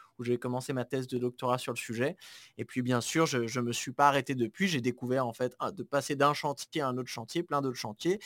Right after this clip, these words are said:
Et je pense que ça m'a beaucoup enrichi personnellement. Mais il faut quand même le rappeler, c'est parti d'un gros, euh, changement de veste.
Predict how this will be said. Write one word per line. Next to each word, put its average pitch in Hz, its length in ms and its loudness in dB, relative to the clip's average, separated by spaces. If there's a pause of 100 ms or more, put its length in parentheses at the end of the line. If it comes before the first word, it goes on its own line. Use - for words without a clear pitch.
(240)
Et 123 120 -2
je - 160 -6
pense 160 180 0
que - 80 -8
ça 135 160 -2
m'a 123 100 -2
beaucoup 143 260 -6 (100)
enrichi 139 420 0
personnellement. 135 720 -2 (400)
Mais 175 320 6 (460)
il 151 60 -14
faut 180 120 4
quand 180 100 6
même 202 140 8
le 165 80 10
rappeler, 147 320 8
c'est 170 160 2
parti 180 480 0
d'un 131 180 2
gros, 165 460 6 (140)
euh, 120 460 -2
changement 185 380 2
de 180 80 0
veste. - 460 0